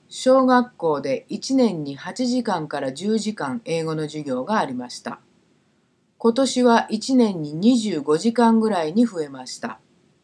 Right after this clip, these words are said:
でも、来年からは年に三十五時間ぐらいになります。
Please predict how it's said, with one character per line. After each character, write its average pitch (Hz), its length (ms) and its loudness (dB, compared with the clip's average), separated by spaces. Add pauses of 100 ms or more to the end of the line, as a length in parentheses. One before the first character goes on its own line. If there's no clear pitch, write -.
(1200)
で 254 160 4
も、 170 280 2 (440)
来 233 260 4
年 262 240 6
か 233 160 2
ら 226 120 4
は 156 280 2 (680)
年 220 340 6
に 131 220 -4
三 240 340 4
十 151 220 -4
五 156 160 2
時 233 140 0
間 254 280 6
ぐ 226 100 6
ら 143 180 0
い - 100 -14 (240)
に 220 320 4 (340)
な 151 120 -4
り 131 100 -4
ま 113 180 -4
す。 - 320 -16